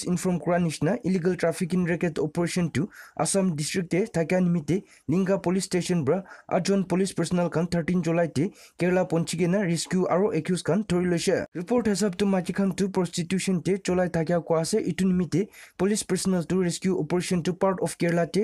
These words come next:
ৰাখি কেনে একিউজ দুজনকে এৰেষ্ট কৰি লৈছে। মাটিকান্ত হোজাই, নাংগং,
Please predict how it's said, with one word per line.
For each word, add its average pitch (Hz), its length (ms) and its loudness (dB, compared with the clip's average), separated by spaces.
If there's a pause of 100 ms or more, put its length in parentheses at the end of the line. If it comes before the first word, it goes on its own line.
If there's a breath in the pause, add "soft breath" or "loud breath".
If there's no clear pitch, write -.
(140)
ৰাখি 165 240 0
কেনে 185 180 2 (320 loud breath)
একিউজ 185 220 0 (100)
দুজনকে 175 380 2 (120)
এৰেষ্ট 170 260 0
কৰি 175 180 0
লৈছে। 170 240 0 (720)
মাটিকান্ত 202 440 0 (120)
হোজাই, 196 300 2 (100)
নাংগং, 185 280 2